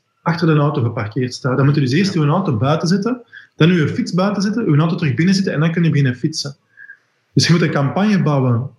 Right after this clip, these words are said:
Speaker 1: die mensen overtuigt om hun fiets van plaats te veranderen in de garage, in plaats van een campagne te bouwen over te zeggen waarom dat fietsen ijsberen op de Noordpool redt.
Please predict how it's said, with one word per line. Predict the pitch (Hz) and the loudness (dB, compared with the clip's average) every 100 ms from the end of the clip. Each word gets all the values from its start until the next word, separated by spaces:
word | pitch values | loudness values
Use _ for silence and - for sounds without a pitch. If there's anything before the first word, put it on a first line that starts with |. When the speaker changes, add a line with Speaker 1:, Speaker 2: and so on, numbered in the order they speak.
| _ - | _ -8
Speaker 1:
die | 139 147 127 | 0 2 4
mensen | 151 196 185 | 2 2 0
overtuigt | 151 135 143 170 170 160 | -2 -4 -2 -2 -2 0
om | |
hun | 139 127 | 2 0
fiets | - 202 - | 0 -2 0
van | 147 | 0
plaats | 139 160 - | 2 -2 -2
te | 160 | -6
veranderen | 151 151 147 147 147 | -2 0 0 -2 -2
in | |
de | 120 | -2
garage, | 117 117 180 240 - - _ _ _ _ - | -2 -2 -2 -2 -6 -12 _ _ _ _ 2
in | 131 | 2
plaats | 139 180 | 4 0
van | 185 | 0
een | 160 | 0
campagne | 156 135 156 190 | -2 -2 0 0
te | 170 | 0
bouwen | 170 175 | -2 -2
over | 160 135 143 | -2 -2 -2
te | 127 | -2
zeggen | 151 175 165 | 0 0 0
waarom | 135 139 147 147 | -2 0 0 0
dat | 135 127 139 _ _ | -2 -4 -6 _ _
fietsen | - 196 190 170 | 0 0 2 -2
ijsberen | 156 156 160 170 156 143 | 0 0 0 0 0 2
op | |
de | 123 | 2
Noordpool | 123 143 - 139 123 | 2 0 -2 -6 -4
redt. | 123 123 - | -8 -10 -18